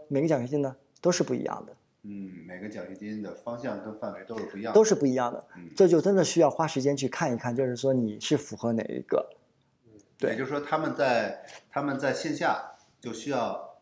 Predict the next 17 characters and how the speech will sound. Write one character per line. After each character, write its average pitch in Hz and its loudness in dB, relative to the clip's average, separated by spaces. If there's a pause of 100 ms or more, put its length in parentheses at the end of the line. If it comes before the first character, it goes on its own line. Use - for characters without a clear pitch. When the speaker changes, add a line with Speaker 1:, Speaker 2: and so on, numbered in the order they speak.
Speaker 2:
呃， 98 -6
去， 101 -6
去， 104 -6
去 113 -8
研 92 -10
究 131 -8 (340)
他 113 -6
们 107 -8
想 87 -12
要 95 -6
申 156 -8
请 92 -10
的 82 -18
这 92 -14
个 90 -14
奖 82 -20
学 - -20